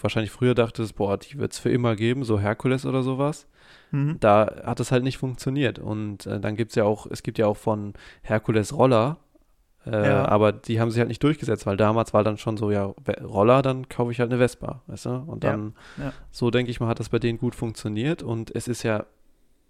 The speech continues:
Speaker 1: immer noch, mittlerweile auch immer noch ein Riesenunternehmen.
Speaker 2: Mhm.
Speaker 1: Irgendwann wurde Puch gekauft und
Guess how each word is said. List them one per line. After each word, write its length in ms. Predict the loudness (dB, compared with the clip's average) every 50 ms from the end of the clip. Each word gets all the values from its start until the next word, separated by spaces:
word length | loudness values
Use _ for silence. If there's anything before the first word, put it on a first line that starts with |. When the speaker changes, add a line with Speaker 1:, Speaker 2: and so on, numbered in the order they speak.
| _ _ 2
Speaker 1:
immer 260 | 2 4 4 4 4
noch, 320 | 4 2 0 0 -2 -4
mittlerweile 600 | -4 -4 -4 0 0 0 2 4 4 4 4 2 0
auch 100 | -2 -6
immer 220 | -6 -6 -6 -6
noch 160 | -6 -8 -8 -10
ein 100 | -12 -12
Riesenunternehmen. 1200 | -10 -8 -6 -6 -6 -6 -6 -8 -8 -10 -12 -14 _ -10 -10 -6 -6 -6 -6 -4 -4 -4 -4 -6 -8
Speaker 2:
Mhm. 760 | -12 _ _ _ _ _ -20 -20 -20 -20 -20 _ _ -4 -2
Speaker 1:
Irgendwann 540 | 0 0 2 0 0 -2 -2 -4 -6 -6 -2
wurde 220 | -2 0 0 -2
Puch 260 | -2 -2 -4 -4 -4
gekauft 720 | -6 -10 -8 -2 0 2 4 4 2 0 -4 -8 -12 -8
und 480 | -6 -6 -4 -4 -6 -8 -8 -10 -12